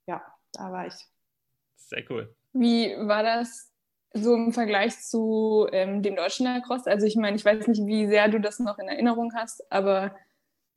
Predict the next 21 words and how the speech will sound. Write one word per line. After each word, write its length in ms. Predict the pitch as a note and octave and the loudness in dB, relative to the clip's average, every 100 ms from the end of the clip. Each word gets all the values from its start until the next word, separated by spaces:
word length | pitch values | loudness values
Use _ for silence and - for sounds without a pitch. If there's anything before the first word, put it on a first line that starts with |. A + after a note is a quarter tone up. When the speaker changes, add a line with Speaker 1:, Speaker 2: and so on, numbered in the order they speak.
| - | -16
Speaker 3:
weil 220 | - G3+ A3 | 0 4 6
du 80 | |
sagst, 300 | G#3+ G#3 G#3 | 6 4 2
da 120 | G#3 G3+ | 0 0
war 120 | G#3 | 0
das 160 | G#3+ | -2
so 80 | G#3 | -6
ein 60 | G3 | 0
mittleres 460 | B3+ C#4 B3 B3 B3 | 0 2 2 2 0
Level 440 | A3 A3 A3 A3 | -2 -2 -2 -2
und 120 | G3+ | -2
jetzt 180 | F#3+ F#3+ | -6 -4
im 80 | A3 | -4
Vergleich 400 | G3+ G3 G3+ G#3+ | -4 -2 -4 -4
zu 200 | A3+ A3 | -6 -4
dem 160 | G#3 | -2
Lacrosse, 380 | G#3+ G#3+ G#3+ G#3+ | -2 -2 -4 -4
was 140 | G3 - | -6 -2
hier 140 | A3+ | 0
gespielt 440 | B3+ - C4 C4 | 0 0 0 2
wird? 240 | B3+ B3+ | 4 2